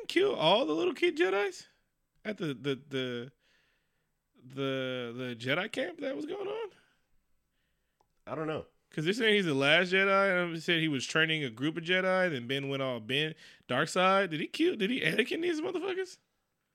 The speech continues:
Speaker 2: I don't know, but, but if we, I'm, I'm, s-, but I'm looking at it as, like, the sentences put together. Does, is that telling us something? Like, The Force
Speaker 1: Mm-hmm.
Speaker 2: Awakens, the Jedi.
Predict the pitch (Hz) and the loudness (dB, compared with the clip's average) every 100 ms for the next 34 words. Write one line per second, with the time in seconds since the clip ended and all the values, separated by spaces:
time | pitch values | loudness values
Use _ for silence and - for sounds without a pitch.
0 | _ _ _ _ _ _ _ _ _ _ | _ _ _ _ _ _ _ _ _ _
1 | _ 131 139 147 92 98 120 117 _ _ | _ -4 -2 -2 -4 -6 -6 -6 _ _
2 | _ - 123 127 139 135 139 131 131 123 | _ -12 -6 -4 -2 -4 -6 -8 -8 -8
3 | 120 113 - _ _ 110 110 _ 117 107 | -8 -10 -14 _ _ -14 -14 _ -10 -10
4 | - _ _ _ _ _ 117 127 139 147 | -16 _ _ _ _ _ -8 -4 -4 -2
5 | 123 113 107 110 101 95 - 117 107 104 | -4 -4 -6 -8 -10 -12 -8 -8 -8 -12
6 | - 104 92 104 107 92 95 95 92 101 | -12 -12 -6 -4 -4 -4 -8 -10 -12 -10
7 | 92 104 92 90 110 107 107 104 87 131 | -10 -8 -8 -8 -8 -8 -10 -10 -12 -10
8 | 110 101 87 95 101 87 82 92 95 87 | -8 -8 -8 -8 -8 -10 -12 -10 -8 -8
9 | 85 80 | -10 -12